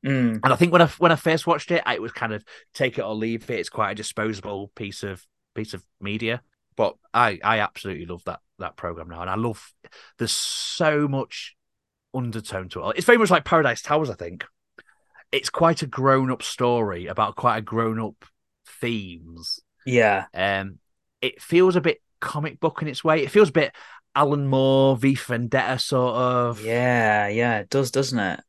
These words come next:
Speaker 2: Do you know what I mean? It's, it's this, I think it suffers through a budget, but I think the concept and idea behind it are phenomenal.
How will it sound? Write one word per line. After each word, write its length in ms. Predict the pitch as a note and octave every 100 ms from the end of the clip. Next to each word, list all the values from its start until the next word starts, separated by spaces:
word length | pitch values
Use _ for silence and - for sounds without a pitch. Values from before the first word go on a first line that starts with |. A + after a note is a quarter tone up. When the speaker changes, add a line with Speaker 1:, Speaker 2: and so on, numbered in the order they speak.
| _ _ _ _ _ -
Speaker 2:
Do 80 |
you 60 | C3
know 60 | C3+
what 100 | B2+
I 40 |
mean? 240 | C#3 C3 A2
It's, 200 | F2 A#2+
it's 200 | - -
this, 520 | A#2+ - - - - - - - - _ -
I 60 | -
think 240 | G3+ - -
it 140 | C#3+ -
suffers 680 | - D#3+ - G#2+ C#3 - - - -
through 160 | A#2+
a 40 | G#2
budget, 420 | G#2 - C3 - _ _ _ _ A#2 _
but 260 | C3+ B2 - _ _ _ -
I 60 |
think 520 | - - E3 C#3 - -
the 360 | C3+ C3 B2+ - _ _ _ _ _ _ _ _
concept 500 | - C#3 C3 - -
and 80 | C3
idea 380 | A#2 A2 B2 A#2+
behind 440 | G2+ - G2+ F2+
it 380 | F2 G#2 - - _ _ _ _ _ _ _ -
are 60 |
phenomenal. 460 | - A#2 D#3+ G#2+